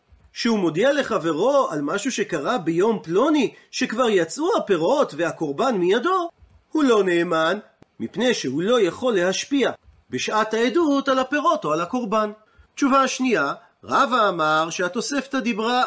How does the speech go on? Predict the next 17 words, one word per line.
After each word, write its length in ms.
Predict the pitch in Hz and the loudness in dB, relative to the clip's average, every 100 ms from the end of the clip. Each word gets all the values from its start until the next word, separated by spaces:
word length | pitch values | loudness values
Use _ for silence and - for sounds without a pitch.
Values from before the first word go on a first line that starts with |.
| 233 262 | 0 -2
אף 120 | 247 | -2
על 100 | 226 | -4
פי 320 | 277 269 262 | -2 -2 -2
שאין 480 | - 254 277 330 254 | -2 -4 -2 0 0
בידו 480 | 240 196 160 247 214 | 2 0 0 0 0
לגרום 500 | 185 156 226 262 180 | -2 -4 -2 0 -2
עכשיו 400 | - 233 240 147 | -4 -2 -2 -2
לפירות 540 | 147 156 156 233 208 | -4 -4 -2 -2 -2
או 100 | 247 | -2
לקורבן 640 | 240 202 202 185 208 208 151 _ - _ 123 | -2 -2 -2 -2 0 0 0 _ -20 _ -4
לטומאה 680 | 175 - 220 220 247 208 | -4 0 0 0 0 0
או 140 | 240 247 | 0 0
לפיגול, 600 | 214 220 190 143 170 196 | 0 0 -4 -2 -2 -4
ובכל 400 | 117 131 190 415 349 | -8 -6 0 0 0
זאת 180 | 233 | -2
הוא 100 | 202 | -2
נאמן, 520 | 180 170 170 156 160 | 0 0 0 2 0